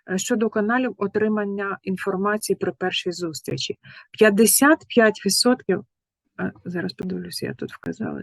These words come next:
чи ні. Ні. Е, п'ятдесят п'ять відсотків визначається тим, що люди бачать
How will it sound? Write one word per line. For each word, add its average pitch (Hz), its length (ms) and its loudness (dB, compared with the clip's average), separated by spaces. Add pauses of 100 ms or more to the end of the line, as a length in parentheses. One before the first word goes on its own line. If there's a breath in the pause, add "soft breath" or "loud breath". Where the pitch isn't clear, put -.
(100)
чи - 160 -12
ні. - 280 -8 (440)
Ні. 80 280 -8 (1900 loud breath)
Е, 196 420 2 (120)
п'ятдесят 240 680 4
п'ять 208 320 4
відсотків 202 880 -2 (500)
визначається 202 1120 0 (100)
тим, 302 280 2 (140)
що - 600 0 (160)
люди 190 400 2
бачать 202 480 -4